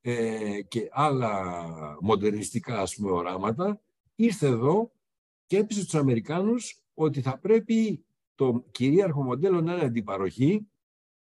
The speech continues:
και εκεί να δοθούν τα χρήματα και η πολιτική της χώρας, διότι δεν υπάρχει δυνατότητα βιομηχανίας και κράτους για να καλύψουν αυτές τις ανάγκες.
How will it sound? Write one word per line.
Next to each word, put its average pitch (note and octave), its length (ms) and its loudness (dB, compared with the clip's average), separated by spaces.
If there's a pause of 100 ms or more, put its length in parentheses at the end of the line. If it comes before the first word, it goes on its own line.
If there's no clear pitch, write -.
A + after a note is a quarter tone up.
(160)
και C3+ 140 4
εκεί B2+ 380 2
να C3+ 200 2
δοθούν A2+ 500 0 (680)
τα A2 100 -8
χρήματα A#2 540 -4
και A2+ 120 -2
η G#2 60 0
πολιτική G2+ 580 -2
της - 180 -12
χώρας, E3+ 600 -2
διότι D#3 380 -2
δεν A3 200 0
υπάρχει F#3+ 480 -2
δυνατότητα D#3 680 0
βιομηχανίας A#2+ 760 -2
και C3 100 -6
κράτους G#3+ 460 -6
για F#3+ 120 0
να F3 120 -6
καλύψουν F#3 440 -2
αυτές F3+ 260 0
τις F3 100 -8
ανάγκες. D3+ 480 -4